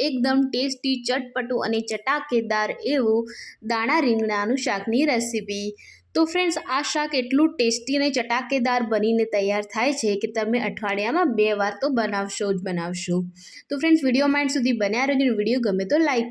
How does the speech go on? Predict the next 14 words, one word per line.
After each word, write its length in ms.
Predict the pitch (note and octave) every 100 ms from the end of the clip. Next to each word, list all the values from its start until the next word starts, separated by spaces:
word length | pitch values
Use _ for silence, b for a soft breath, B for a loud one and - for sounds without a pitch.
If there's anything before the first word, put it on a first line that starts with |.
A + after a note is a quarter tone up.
| G#3
કરજો. 320 | F#3 F#3 F#3 F#3 G3 _
તો 100 | C4+ C4+
સૌથી 280 | B3+ D4+ D4+
પહેલાં 260 | B3 A3+
દાણા 240 | G#3+ A#3 C4
રીંગણાનું 340 | B3 B3 B3 A#3+
શાક 180 | A3 G#3+
બનાવવા 280 | A3 C4+ A#3
માટે 160 | A3
મેં 160 | G#3+ B3
અહીંયા 320 | A3+ G3 A3+
એક 100 | A#3+ G#3+
વાટકી 300 | G#3 C#4 A#3+
ગાંઠિયા 440 | F#3+ F#3 G#3+ C4